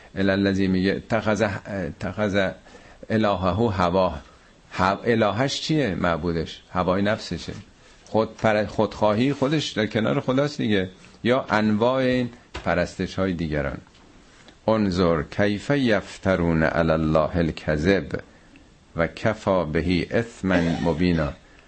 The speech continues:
نگاه کن ببین چگونه به دروغ دارن یه چیزایی رو به خدا نسبت می‌دن. یعنی به عنوان دین،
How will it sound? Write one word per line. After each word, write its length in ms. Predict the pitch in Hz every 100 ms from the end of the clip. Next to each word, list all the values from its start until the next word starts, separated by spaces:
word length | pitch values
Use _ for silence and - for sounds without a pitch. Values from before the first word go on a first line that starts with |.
| - - -
نگاه 300 | 110 139 147
کن 260 | 165 160 156
ببین 260 | 143 170 160
چگونه 600 | - - 127 120 131 151
به 180 | 143 131
دروغ 500 | 107 120 139 151 143
دارن 300 | 135 135 143
یه 80 |
چیزایی 420 | 135 139 117 123 131
رو 80 |
به 120 | 123 123
خدا 340 | - 117 117
نسبت 380 | 117 113 110 107
می‌دن. 400 | 113 107 107 107 - _ - - - - - - _ - - -
یعنی 140 | 107
به 60 | 110
عنوان 320 | 104 110 117
دین، 380 | 101 110 98